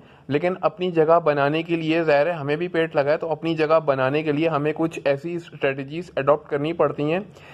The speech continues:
कि हम मार्केट में इन हो सकें, हमें कोई रास्ता मिल सके। इसको कहते हैं दाना डालना। हमने गाहक को दाना डालना है, rate to rate भी देना पड़े ना। याद रखना, इस rate to rate से मुराद ये है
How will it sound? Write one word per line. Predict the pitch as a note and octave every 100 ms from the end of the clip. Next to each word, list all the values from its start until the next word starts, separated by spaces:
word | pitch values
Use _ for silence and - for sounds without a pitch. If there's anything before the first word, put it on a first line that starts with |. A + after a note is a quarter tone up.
| - -
कि | E3
हम | D3+ F3+ G#3 - - _ -
मार्केट | C#3+ D#3 E3+ E3+ F#3 F3+
में | E3+ F#3+ G3
इन | F3+ F3+
हो | E3+ C#3+ D3
सकें, | D3 C3+ G#2+ G#2 _ _ _
हमें | C3+ D#3 F3
कोई | F#3+
रास्ता | E3 D#3+ F3+
मिल | F3+ C#3
सके। | C3 A2 A2 - _ - -
इसको | E3+ G#3
कहते | G3+ E3 F3+
हैं | G3+ G3
दाना | D#3+ D3 D#3+
डालना। | E3 E3 F3+
हमने | G3 E3 E3+ F#3+ F#3
गाहक | D#3 C#3 D3
को | F#3
दाना | F3 C#3 C3+
डालना | D3 D#3+ E3+
है, | G3 F#3+
rate | D3+ - - - C#3 D#3 E3+
to | G#3
rate | G3 F#3+
भी | F#3+ F#3+
देना | F3+ E3
पड़े | E3 D3+ D3
ना। | F#3 G#3+ - - - C3
याद | D3 E3 F#3
रखना, | F#3 F#3+ G#3 A3 - _ _ -
इस | F3+ F#3
rate | E3 E3+
to | E3+ G3
rate | F#3
से | F3+
मुराद | F#3 E3+ E3+ E3+
ये | E3 E3
है | D#3+ D#3